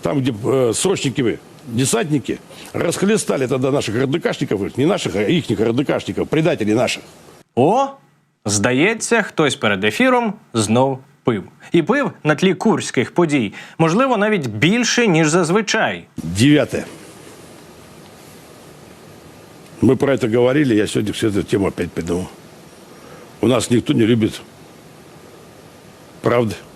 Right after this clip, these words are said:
Speaker 1: в докладах. У нас все хотят слышать, что всё хорошо. Но ведь опять же, вот эта тема вранья, если уже Аптия Аронович, насколько крайне системный человек по этому вопросу начал говорить, ну, наверное, это существует.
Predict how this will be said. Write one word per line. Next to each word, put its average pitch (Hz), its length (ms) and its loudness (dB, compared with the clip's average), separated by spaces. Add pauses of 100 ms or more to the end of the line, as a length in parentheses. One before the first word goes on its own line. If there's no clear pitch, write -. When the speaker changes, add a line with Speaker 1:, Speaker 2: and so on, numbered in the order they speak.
(160)
Speaker 1:
в 87 40 -6
докладах. 98 400 -2 (2000)
У 110 80 2
нас 123 160 2
все - 160 0
хотят 110 280 -2
слышать, 131 300 -2
что - 140 -8
всё 117 160 -4
хорошо. - 360 -6 (2000)
Но 117 120 4
ведь 143 220 4
опять 160 300 0
же, 113 80 0
вот 92 160 -2
эта 104 260 -2
тема 123 280 2
вранья, 139 320 4
если 143 300 2
уже 139 180 4
Аптия 143 260 2
Аронович, 180 340 0
насколько 131 420 0 (360)
крайне 139 260 0
системный 117 460 0
человек 139 280 0
по - 80 -4
этому 107 180 0
вопросу 123 340 -2
начал 107 260 -2 (200)
говорить, 120 380 0
ну, 117 60 2
наверное, 131 460 2
это 110 120 -4
существует. 104 720 0